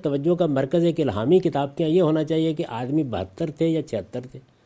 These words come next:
ان میں سے بچے کتنے تھے اور بڑے کتنے تھے، یہ ہونا چاہیے۔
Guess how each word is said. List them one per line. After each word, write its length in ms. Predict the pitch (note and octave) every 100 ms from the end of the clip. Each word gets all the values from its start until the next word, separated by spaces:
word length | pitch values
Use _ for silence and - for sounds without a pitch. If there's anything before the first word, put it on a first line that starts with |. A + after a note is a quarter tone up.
| _ _ _ _ _ _
ان 200 | - E3
میں 140 | F#3+ F#3+
سے 320 | E3 F3+ F3+ A#2
بچے 240 | A2+ F3+
کتنے 280 | E3 F3 F3+
تھے 140 | D#3
اور 80 | F3
بڑے 200 | C3+ B2+
کتنے 320 | B2 C3 C3
تھے، 360 | A#2+ - _ -
یہ 60 | G#3
ہونا 200 | G3+ G3
چاہیے۔ 320 | F#3+ F3+